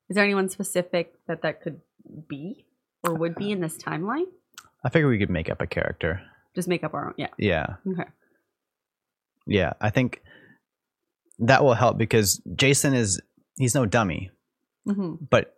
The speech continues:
Speaker 2: when you're angry and
Speaker 1: And
Speaker 2: you're,
Speaker 1: hurt.
Speaker 2: you're looking at something from this point of view, and someone says, "Yeah, but if this didn't happen," and you're like, "If that didn't happen,"
Speaker 1: Mm-hmm.
Speaker 2: and then you're going down a completely different path than you na-, maybe naturally wouldn't have gone down.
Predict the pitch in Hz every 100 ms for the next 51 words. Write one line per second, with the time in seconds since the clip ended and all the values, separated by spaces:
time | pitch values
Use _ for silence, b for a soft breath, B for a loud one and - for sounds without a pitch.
0 | - 123 120 117 - 120 135 110 90 98
1 | 123 _ _ _ 113 104 95 92 - _
2 | _ - 202 110 - 139 151 135 139 139
3 | 127 113 131 117 117 107 107 110 104 110
4 | 101 120 117 110 110 101 - b b b
5 | _ 143 135 - - 107 95 131 151 -
6 | 139 110 123 160 - 107 104 90 - -
7 | _ - - 107 107 139 143 - 113 120
8 | 98 - 156 165 104 95 123 - 190 190
9 | 175 165 _ _ _ _ _ _ 131 135
10 | 135 104 131 120 117 117 120 110 110 104
11 | - 110 - 110 107 - 120 117 107 113
12 | - - 101 98 110 104 - 80 101 90
13 | 82 80 50 -